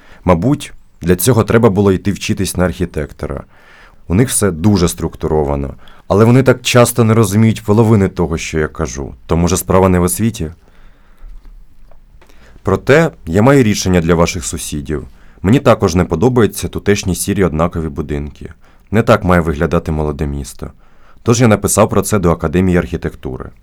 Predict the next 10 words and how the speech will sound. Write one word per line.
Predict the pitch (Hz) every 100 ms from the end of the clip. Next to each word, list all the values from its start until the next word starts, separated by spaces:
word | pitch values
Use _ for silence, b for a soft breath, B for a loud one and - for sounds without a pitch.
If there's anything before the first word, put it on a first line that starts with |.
| b b b b
Запропонував | 90 - 95 92 92 143
запросити | 107 95 85 - 131
свого | - 90
доброго | 90 104 117
знайомого, | 110 110 82 80 73 73
архітектора | - 101 - 78 - 76 71 87
і |
теско | - 78 71 - 67 65 -
Григорія | 76 71 87 107
Довженка, | 92 87 73 69 64 -